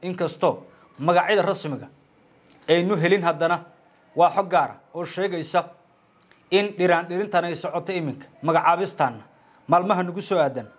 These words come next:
lagu dhawaaqi doono. Dhinaca kale, Qaramada Midoobay ayaa leeyahay shuruudo adag ayay ku xirtay xiritaanka xafiiska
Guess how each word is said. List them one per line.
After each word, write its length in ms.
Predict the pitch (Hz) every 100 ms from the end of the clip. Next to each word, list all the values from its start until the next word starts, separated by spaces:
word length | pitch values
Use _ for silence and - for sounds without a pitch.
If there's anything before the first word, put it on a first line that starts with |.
| _
lagu 180 | 175 208
dhawaaqi 360 | 180 175 175 143
doono. 180 | 135 110 _ _ _ _ _ _ _ _ _ _ _ _ _ _ _ _ _ - - - - - - - - -
Dhinaca 300 | 208 208 208
kale, 200 | 214 214 165 - - - - - - - - - - - - - - - - - - -
Qaramada 400 | 180 190 208 233 202
Midoobay 340 | 190 190 214
ayaa 240 | 190 202 175
leeyahay 380 | 175 143 117
shuruudo 380 | - 180 185 196 180
adag 200 | 185 196
ayay 180 | 185 185
ku 120 | 180 180
xirtay 380 | 170 175 180 185 - _ _ _ _ _
xiritaanka 500 | 117 175 170 196 175
xafiiska 520 | 160 165 180 139 -